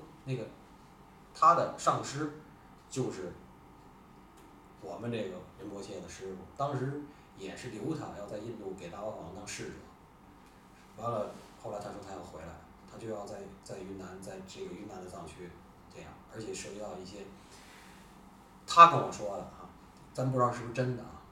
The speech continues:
或者也是真的，或者就是说是不是那么普遍。为什么那儿那么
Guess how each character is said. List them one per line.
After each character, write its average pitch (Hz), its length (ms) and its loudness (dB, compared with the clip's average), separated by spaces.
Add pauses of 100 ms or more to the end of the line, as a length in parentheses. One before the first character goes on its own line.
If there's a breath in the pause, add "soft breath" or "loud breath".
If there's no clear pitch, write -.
(760)
或 160 180 8
者 139 80 10
也 - 180 8
是 - 140 -4
真 139 200 4
的， - 140 4
或 120 140 0
者 104 120 2
就 110 120 -2
是 104 60 -4
说 120 200 0 (140)
是 131 160 -4
不 127 100 -2
是 127 80 2
那 127 60 6
么 120 80 2
普 - 320 -10
遍。 123 240 -2 (920 loud breath)
为 240 200 12
什 123 100 6
么 117 160 2
那 127 60 6
儿 107 140 2
那 131 60 2
么 - 60 -2